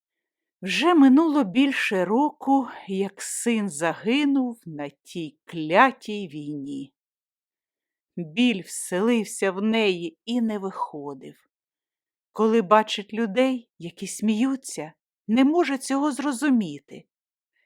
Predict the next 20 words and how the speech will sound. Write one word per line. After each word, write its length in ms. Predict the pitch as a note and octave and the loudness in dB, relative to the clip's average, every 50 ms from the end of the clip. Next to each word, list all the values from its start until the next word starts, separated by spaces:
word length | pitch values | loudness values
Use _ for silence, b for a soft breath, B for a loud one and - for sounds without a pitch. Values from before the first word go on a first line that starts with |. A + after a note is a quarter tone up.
| _ _ | _ _
Її 540 | - G#3+ F#3 G3+ C4+ C#4+ C#4+ A#3+ D#4+ E4 E4 | -10 -6 -2 0 0 0 2 2 2 2 4
Василька 1000 | C4 G#3+ C4 C#4 C4+ - - E4 D#4 C#4+ C#4+ - - - D#4+ D4+ D4 D4 C4+ A#3 | 4 4 4 2 2 -2 -2 -2 -2 -2 -4 -6 0 6 8 10 10 10 10 8
нема, 640 | G#3+ G#3+ G#3+ G#3+ A3 A#3+ C#4 C4+ B3 G#3+ F#3 F3 - _ _ _ _ _ _ - | 6 0 -2 2 4 8 10 10 10 8 6 0 -8 _ _ _ _ _ _ -6
а 140 | A#3+ C4+ | -2 0
їм 340 | D#4 D4+ D#4+ G#4+ A#4 A4 G#4+ - - _ - | 0 0 2 2 0 0 0 -2 -8 _ -6
весело. 840 | F3+ F3 A3+ C#4 D4+ D4 C4+ - - - D4+ C4 B3 C4 C#4 - _ _ _ _ _ _ _ _ _ _ _ _ _ _ _ _ _ _ _ _ _ _ _ _ _ | -2 2 4 4 4 2 0 -2 -6 -6 -4 -4 -6 -6 -10 -12 _ _ _ _ _ _ _ _ _ _ _ _ _ _ _ _ _ _ _ _ _ _ _ _ _
Син 680 | - - - - - - G3+ A#3+ C#4+ D#4 E4 E4 D4+ _ | -14 -12 -12 -8 -4 -2 -2 0 0 -2 -4 -6 -10 _
загинув 800 | F#3 E3 - - G3+ F3+ - C#3 E3+ F#3 G#3 G#3 G#3 G3+ G3 - _ | -14 -8 -4 -4 -4 -4 -4 -4 -6 -6 -6 -6 -8 -10 -12 -14 _
біля 280 | C#3+ C#3 F#3 D#3+ E3+ E3+ | -14 -10 -8 -8 -8 -8
Щастя. 840 | - - - - - D#3 D3+ C#3+ C#3 - - - - - D3+ C#3+ - _ _ _ _ _ _ _ _ _ _ _ | -8 -10 -10 -8 -6 -6 -6 -6 -8 -12 -18 -18 -18 -18 -18 -18 -20 _ _ _ _ _ _ _ _ _ _ _
Чи 180 | - - F#4 F#4+ | -4 -2 -2 -2
то 180 | - G#4 G4 | 0 0 0
містечко, 1040 | A#3+ F3+ D3+ - - - - D#3+ D#3 F3+ A3+ B3 B3 - - - - - A3+ G#3+ b b b b b b | 0 -2 -4 -8 -14 -12 -10 -6 -4 -2 -2 -2 -4 -6 -10 -14 -14 -14 -16 -16 b b b b b b
чи 200 | - - F4 F4 | -4 -2 -2 -2
село 500 | - - - F3 D3 C#3+ D3+ F3 G#3 B3+ | -2 -4 -8 -6 -6 -4 -4 -2 0 0
на 160 | B3 A#3+ A#3 | 0 0 0
Луганщині, 1000 | A3+ A3+ A3 E3+ G#3 G3 G#3 G#3+ G3+ G3 - - - - G#3+ G3+ G3 G3 G3+ G#3 _ _ _ | 0 -2 0 0 0 0 0 -2 -4 -8 -8 -8 -10 -10 -10 -10 -12 -12 -14 -16 _ _ _
точно 500 | - F#4 G4 F#4+ - - - - F3+ E3 | -4 -2 -2 -2 -4 -8 -8 -8 -8 -6
не 160 | D#3+ D#3+ D3+ | -6 -8 -8
знала. 580 | - - D#3+ D#3 D3+ D3 C#3+ C#3+ C#3 D3 D3+ | -8 -10 -8 -8 -6 -6 -6 -8 -10 -14 -18